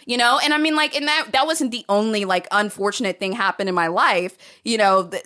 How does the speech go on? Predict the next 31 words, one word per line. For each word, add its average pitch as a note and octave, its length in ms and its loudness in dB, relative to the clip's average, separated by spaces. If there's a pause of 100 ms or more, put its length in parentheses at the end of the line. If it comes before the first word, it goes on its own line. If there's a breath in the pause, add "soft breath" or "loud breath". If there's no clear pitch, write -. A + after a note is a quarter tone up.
like, A3 340 0
there's, C4 300 2
there's, A3+ 360 -2
like, B3 140 0
a A#3 80 0
few A#3 220 -6
just, A3+ 180 -2
like, G#3+ 160 -2
small G#3+ 360 4
things G#3+ 280 -4
that G3 140 -2
basically C4+ 520 -4 (260 loud breath)
the A#3 80 0
world B3 360 2
told C4+ 240 -2
me A#3 140 -4
very A3 500 0
early G#3 300 -4
on, F#3 180 -2
before G3+ 240 -4
I B3+ 80 2
was C#4+ 140 -4
even G3+ 160 -8
ten G3 300 -4
years G3 180 -2
old, F#3 220 2
that E3+ 180 -4
nobody B3 340 0
wants E3 340 -4
you C#3 60 -16
here. - 340 -12